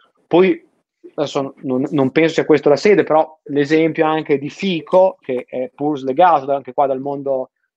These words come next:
enologico, prettamente enologico, però era comunque un-, una struttura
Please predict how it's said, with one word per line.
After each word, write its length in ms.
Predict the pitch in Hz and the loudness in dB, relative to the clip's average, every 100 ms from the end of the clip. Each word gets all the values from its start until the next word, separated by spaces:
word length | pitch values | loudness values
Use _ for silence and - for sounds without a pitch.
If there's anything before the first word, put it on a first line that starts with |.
| _ _ _ _ | _ _ _ _
enologico, 1160 | 143 135 143 143 131 135 127 127 131 123 120 _ | -4 0 2 2 0 -8 -8 -6 -6 -8 -14 _
prettamente 540 | 139 139 135 151 139 | -10 -4 -2 -2 -4
enologico, 480 | 175 202 139 196 185 | -2 0 -2 -2 -4
però 160 | 131 143 | 0 2
era 140 | 170 | 2
comunque 560 | - 143 165 143 165 - | 0 -6 -4 -4 -6 -8
un-, 280 | 160 139 135 | -12 -10 -10
una 80 | 131 | -6
struttura 600 | 214 208 135 170 185 | -4 0 2 4 4